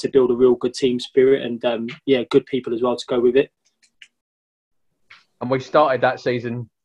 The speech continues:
Speaker 2: you know, really well in terms of, like, on the pitch, and it felt like as a result of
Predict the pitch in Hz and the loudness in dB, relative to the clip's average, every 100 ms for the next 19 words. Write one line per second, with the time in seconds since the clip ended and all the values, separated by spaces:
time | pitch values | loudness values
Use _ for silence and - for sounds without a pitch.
0 | - 123 117 123 123 117 131 123 107 107 | -8 -4 -2 -2 -2 0 2 2 0 -6
1 | 120 113 110 - _ 113 110 120 117 110 | -8 -6 -8 -10 _ -4 -4 -4 -8 -4
2 | 135 110 - - 110 110 110 _ _ _ | -2 -2 -4 -10 -8 -8 -10 _ _ _
3 | _ _ 135 135 156 156 139 131 135 127 | _ _ -8 0 2 4 2 2 0 -4
4 | 127 120 139 139 135 117 110 | -4 0 2 2 2 0 -2